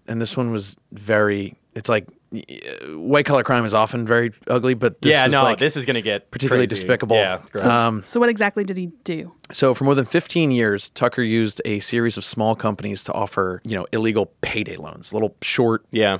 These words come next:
Speaker 1: small loans to people with, like,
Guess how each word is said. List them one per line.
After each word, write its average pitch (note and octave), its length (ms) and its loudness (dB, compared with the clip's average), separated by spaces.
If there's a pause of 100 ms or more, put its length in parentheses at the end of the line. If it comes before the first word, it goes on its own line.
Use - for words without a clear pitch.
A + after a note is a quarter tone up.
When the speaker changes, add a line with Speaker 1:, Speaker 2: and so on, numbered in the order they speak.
(120)
Speaker 1:
small A#2+ 540 2
loans G#2+ 420 -2
to - 100 -6
people G#2 440 0
with, G2 360 -2
like, G2 320 -4